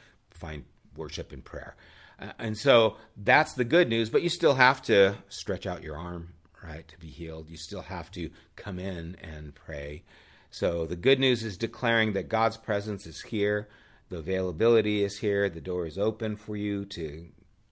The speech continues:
get in the car so we can drive to McDonald's. Um, the good news is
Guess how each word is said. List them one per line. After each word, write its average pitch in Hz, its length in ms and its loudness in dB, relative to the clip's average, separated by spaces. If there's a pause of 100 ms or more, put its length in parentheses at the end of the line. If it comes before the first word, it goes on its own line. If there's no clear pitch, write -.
(420)
get 92 160 -6
in 101 100 -6
the 98 60 -4
car 95 500 0 (300)
so 85 140 -12
we 76 100 -8
can 71 160 -12
drive 87 320 -6
to 98 60 -8
McDonald's. 92 680 -6 (440)
Um, 80 360 -12
the 95 60 -16
good 113 200 0
news 107 280 -2
is 87 280 -6